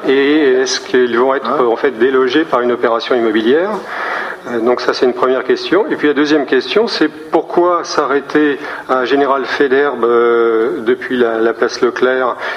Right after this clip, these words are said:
Speaker 1: et reprendre ensuite à l'angle avec, euh, Paul Bert ?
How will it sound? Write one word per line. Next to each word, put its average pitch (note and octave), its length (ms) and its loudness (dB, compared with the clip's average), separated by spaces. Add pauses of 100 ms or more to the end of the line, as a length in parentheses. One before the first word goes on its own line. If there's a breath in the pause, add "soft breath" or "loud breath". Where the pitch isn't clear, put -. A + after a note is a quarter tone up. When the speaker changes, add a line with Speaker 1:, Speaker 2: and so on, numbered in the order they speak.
Speaker 1:
et C3 60 2
reprendre C3 480 0
ensuite B2 380 -2
à A#2+ 100 2
l'angle B2 400 0
avec, A2 320 -2
euh, A2 180 2
Paul A2 220 0
Bert ? D#3 320 0